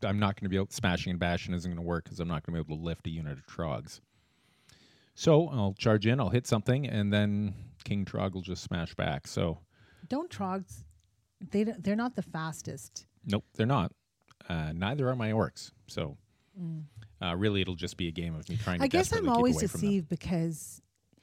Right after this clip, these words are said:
Speaker 2: it seems like your army has a lot of speed with your two Maw Crushers and your two units of pigs. So I always think that you have a lot of speed. How fast do the pigs move?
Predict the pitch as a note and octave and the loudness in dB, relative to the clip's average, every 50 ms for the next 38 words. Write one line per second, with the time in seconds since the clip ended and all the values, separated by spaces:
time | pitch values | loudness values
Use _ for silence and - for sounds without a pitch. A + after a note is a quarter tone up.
0 | _ _ _ _ _ - - A3 - - - D4 D#4+ F#4+ G#4 G4 D#4+ C4+ A3+ F#3 | _ _ _ _ _ 0 0 0 0 0 0 2 2 2 2 0 2 4 4 4
1 | - - G3 F#3+ F#3+ F#3+ F#3 G#3 G3+ F#3+ F3 E3+ E3 D#3 F3 E3 E3 D#3+ F3 E3 | 4 4 2 2 4 4 4 4 4 4 4 4 4 2 2 0 0 0 0 -2
2 | D#3+ D#3+ D#3 D#3+ D3 - - - F3 E3 D#3+ E3+ D#3+ - F3 E3 - - G3 F3+ | -2 -2 -2 -4 -6 -4 0 2 2 4 4 2 0 0 0 -2 0 2 2 2
3 | F3 E3 E3 - - - D#3+ D3+ - E3+ D#3+ E3+ D#3+ D#3+ D#3 - - F#3+ F3+ E3 | 2 0 0 -2 -2 -2 -2 0 -2 -2 -2 -2 -2 -2 -4 -2 -2 0 0 0
4 | E3+ E3 E3 - - D#3 - - - F3 D#3 C#3+ C#3+ - - - _ _ _ _ | 0 -2 -2 -6 -8 -10 -8 -6 -4 -4 -4 -6 -8 -14 -20 -20 _ _ _ _
5 | _ _ _ - - - F#3+ F#3 G#3 A3 G#3 - - G3+ G3 F#3 - F#3+ F3+ F3+ | _ _ _ -10 -4 0 2 2 4 2 2 2 2 0 0 0 0 -4 -2 0
6 | F3+ E3+ C#3 C#3+ G3 A3+ B3+ A#3+ F#3+ D#3 C#3 C#3+ D3+ D3 - - E3 D3+ D3 - | 0 0 0 0 -2 -2 -2 -2 -2 -4 -6 -8 -12 -14 -14 -14 -12 -10 -8 -2
7 | - A#3+ B3 - C#4 C#4+ - - D4+ C4 B3+ G#3 - - - A#3 G#3 - - E3+ | 0 0 0 0 0 -2 0 -2 0 0 -2 -2 -2 -4 -4 -4 -4 -4 -8 -8
8 | D#3 D3+ C#3+ | -8 -8 -10